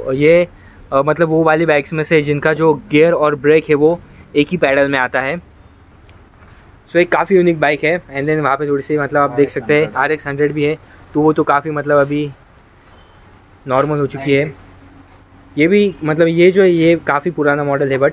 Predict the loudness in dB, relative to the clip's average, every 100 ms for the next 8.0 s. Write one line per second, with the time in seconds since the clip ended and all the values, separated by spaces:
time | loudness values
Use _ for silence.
0 | -4 -20 -20 -14 -4 -4 -2 -4 0 0
1 | 2 2 0 -2 -8 -20 -20 -20 -20 -20
2 | -20 -20 -20 -20 -20 -20 -20 -20 -16 -2
3 | 0 2 2 0 2 0 2 0 0 -4
4 | -2 -2 -4 -12 -20 -20 -20 -20 -2 0
5 | 0 0 0 2 2 2 0 -2 -2 0
6 | 0 0 -6 -14 -20 -20 -20 -20 -20 -20
7 | -20 -20 -20 -6 -2 2 2 0 -2